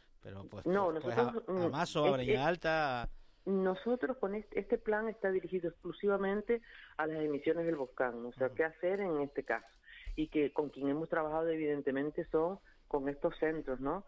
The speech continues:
Speaker 2: Con los quinientos ochenta profesores de, de, de esta zona. Evidentemente que lo mismo que, que le afecta a un niño del, del Valle le puede afectar a otro que esté en Santa Cruz de la Palma,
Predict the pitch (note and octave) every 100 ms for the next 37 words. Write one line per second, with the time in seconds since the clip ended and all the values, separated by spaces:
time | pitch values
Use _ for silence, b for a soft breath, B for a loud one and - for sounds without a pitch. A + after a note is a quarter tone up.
0 | - - C3+ C3 C#3 C#3+ D3+ D#3+ D3+ C#3
1 | D3 - - B2 C3+ C3+ C#3 B2+ A#2 A2
2 | - C3 - C3+ - C3 A#2+ A#2 B B
3 | B - C3+ C3+ C#3+ D3 D3 D#3 D#3+ C#3
4 | B2 C#3+ D3+ D3 D3 C#3+ C3+ - b -
5 | - C3 C3 C#3 C3 B2+ C3 C3+ D3+ C#3+
6 | B2+ b b - B2+ C3 G#2 C3+ C3+ C#3
7 | C#3 E3+ F3+ D3 C3+ C3+ - C3 C3 C3
8 | C3 C3 D#3+ D#3 C#3+ C3 B2 B2 B2+ A#2+
9 | A#2+ A#2 D3+ C#3+ A#2+